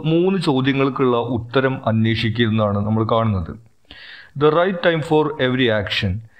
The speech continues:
the most important people, and the most important action. അദ്ദേഹത്തിൻ്റെ മൂന്ന് ചോദ്യങ്ങൾ ഇവയാണ്. ഒരു കാര്യം ചെയ്യുന്നതിനുള്ള ശരിയായിട്ടുള്ള സമയം ഏതാണ്? ഏറ്റവും പ്രധാനമായിട്ടുള്ള ആളുകൾ ആരെല്ലാമാണ്?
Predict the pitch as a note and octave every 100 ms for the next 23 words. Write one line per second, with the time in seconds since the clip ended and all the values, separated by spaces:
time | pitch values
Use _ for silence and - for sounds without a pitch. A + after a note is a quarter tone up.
0 | - - C#3 E3 E3+ F3 D3+ C#3+ C3 C#3
1 | B2 A#2 G#2 A2 F#2 G#2+ - _ - C3
2 | C3 B2+ D3 D3 C#3 B2 B2 A2+ A#2 G#2
3 | G2 F2 F#2+ E2+ - _ - - - -
4 | D3 E3+ E3+ F3+ D3+ D#3 E3 D#3 C3 C3
5 | C#3 C3 G#2+ G#2 F#2 F#2 A#2 - - -
6 | - - F3 F3+ E3+ D#3+ F3 F3 E3 D3
7 | D3 C#3+ C#3 - B2+ C#3 C#3+ C3+ C3 B2+
8 | B2 A2+ A#2+ B2+ - G#2 G2+ G2+ F2+ G#2
9 | - _ - - - - _ D#3 D3+ F3+
10 | F3+ C#3 D3+ D#3+ E3+ D3+ C#3 C3+ B2+ B2
11 | A#2+ C3 B2+ C3+ - A#2 A2 A2+ A#2 A2
12 | F#2+ F2